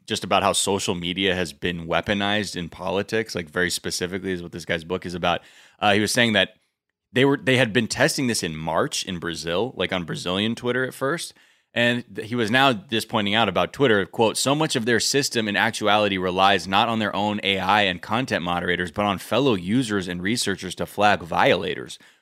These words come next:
With fleets, researchers won't be able to see and track as much." So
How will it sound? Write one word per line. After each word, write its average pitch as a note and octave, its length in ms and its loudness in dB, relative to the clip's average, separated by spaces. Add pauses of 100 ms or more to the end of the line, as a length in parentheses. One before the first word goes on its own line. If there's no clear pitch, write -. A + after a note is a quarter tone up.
(120)
With G2+ 160 -2
fleets, B2+ 540 2 (380)
researchers C#3 540 2
won't A2 240 2
be A#2+ 120 0
able A#2 200 -2
to G#2 100 -2
see B2 240 -2
and F#2+ 100 -4
track A2 300 0
as F2+ 140 -8
much." - 360 -12 (440)
So G2 580 2